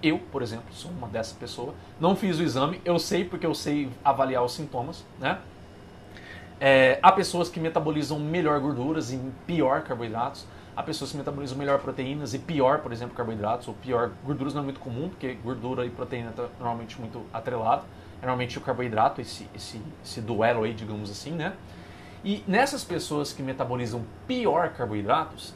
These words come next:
elas tendem a ter isso aí também. Porque a dif-, a digestão delas é mais dificultada,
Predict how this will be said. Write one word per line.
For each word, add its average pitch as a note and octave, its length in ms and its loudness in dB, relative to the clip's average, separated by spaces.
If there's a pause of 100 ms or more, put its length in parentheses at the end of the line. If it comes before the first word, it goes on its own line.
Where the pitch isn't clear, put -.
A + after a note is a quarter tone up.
elas D3+ 260 2
tendem E3 400 -4
a E3+ 60 -4
ter E3+ 140 -4
isso D#3+ 220 -8
aí D#3+ 60 -4
também. D#3+ 380 -8 (840)
Porque C3+ 200 -2
a C#3+ 40 4
dif-, - 240 -6
a B2 260 4
digestão C3+ 380 -6
delas C3 220 0
é B2+ 60 0
mais A#2+ 160 -4
dificultada, F#3 640 4